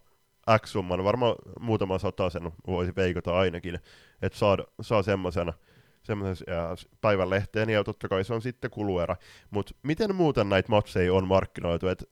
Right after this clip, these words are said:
ei, siis kyllä seurojen pitää myöskin vähän ot-, niinku mennä si-, niin sanotusti, niin sanotusti itsensä. Ei se pelkästään se Instagram, ää, ottelumainos tee kesää.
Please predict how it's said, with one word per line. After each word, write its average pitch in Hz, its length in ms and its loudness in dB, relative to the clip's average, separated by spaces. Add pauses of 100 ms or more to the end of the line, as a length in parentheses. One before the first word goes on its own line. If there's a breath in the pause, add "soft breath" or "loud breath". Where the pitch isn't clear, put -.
(120)
ei, 127 180 2 (100)
siis 131 180 -8
kyllä 135 240 4
seurojen 139 380 6
pitää 104 220 0
myöskin 113 380 0
vähän 120 260 2 (260 soft breath)
ot-, 127 260 2 (220)
niinku 117 200 -8
mennä 127 280 2
si-, 123 180 -4
niin 131 180 -2
sanotusti, 104 360 -4 (260)
niin 156 160 0
sanotusti 113 520 -2
itsensä. 98 340 -2
Ei 120 160 2
se 143 80 -4
pelkästään 131 440 -2
se 113 120 -4
Instagram, 92 600 -2 (240)
ää, 90 120 2
ottelumainos 92 1000 2 (340)
tee - 120 4
kesää. - 380 -8